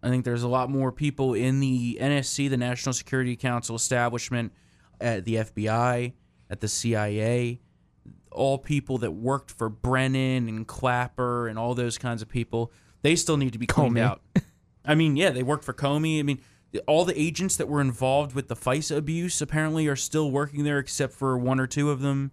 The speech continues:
Speaker 2: Yeah, one. I
Speaker 1: So
Speaker 2: think, I think one might be fired. I,
Speaker 1: Yeah.
Speaker 2: I, Katie wrote about
Speaker 1: Yeah.
Speaker 2: that a while ago, but, but that, but that was one out of, I
Speaker 1: Yeah.
Speaker 2: mean, how many of them were, were on that detail?
Speaker 1: Mm-hmm.
Speaker 2: I mean,
Speaker 1: So it's time to follow through
Speaker 2: pretty flagrant abuse. I mean,
Speaker 1: and just finish them off.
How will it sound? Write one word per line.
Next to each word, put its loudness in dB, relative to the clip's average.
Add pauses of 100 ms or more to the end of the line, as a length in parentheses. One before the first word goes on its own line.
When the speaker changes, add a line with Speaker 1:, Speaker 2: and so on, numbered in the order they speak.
Speaker 2:
Yeah, 4
one. 4
I 6
Speaker 1:
So 6
Speaker 2:
think, 4
I 0
think 0
one 2
might 2 (320)
be 0
fired. 2
I, 6
Speaker 1:
Yeah. 2
Speaker 2:
I, 4
Katie 6
wrote 2
about 2
Speaker 1:
Yeah. 2
Speaker 2:
that 4
a 2
while 0
ago, -2
but, -2 (100)
but 0
that, 2
but 0
that 4
was 0
one 2
out 2
of, -4
I -6
Speaker 1:
Yeah. 2
Speaker 2:
mean, 0
how 0
many 2
of 0
them 0
were, 0
were 2
on 2
that -4
detail? -2
Speaker 1:
Mm-hmm. -2
Speaker 2:
I -12
mean, -4
Speaker 1:
So 0
it's -2
time 2
to -4
follow 0
through -4
Speaker 2:
pretty 6
flagrant 2
abuse. -4
I -2
mean, 0
Speaker 1:
and 0
just -4
finish 0
them -4
off. -4